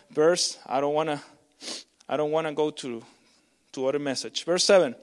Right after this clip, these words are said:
"Then coming to the borders of Mysia, they headed north for the province of Bithynia. But again, the Spirit of Jesus did not allow them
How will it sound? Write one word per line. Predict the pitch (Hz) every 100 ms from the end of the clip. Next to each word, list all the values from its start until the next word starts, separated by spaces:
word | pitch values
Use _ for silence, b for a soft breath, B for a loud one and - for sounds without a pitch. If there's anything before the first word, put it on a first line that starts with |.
| B B B -
"Then | 185 220 226 208 - -
coming | 208 233 262 254
to | 247
the |
borders | 208 214 220 214
of | 185
Mysia, | 214 208 147 127
they | 135 165
headed | 156 180 170
north | 170 202 160
for | 151
the | 139
province | 175 165 165
of | 165
Bithynia. | 151 - 175 143 123
But | 147
again, | 175 175 175 135
the | 139
Spirit | - 170 156
of |
Jesus | 147 160 135 123
did | 135
not | 131 139
allow | 143 147 143
them | 127 120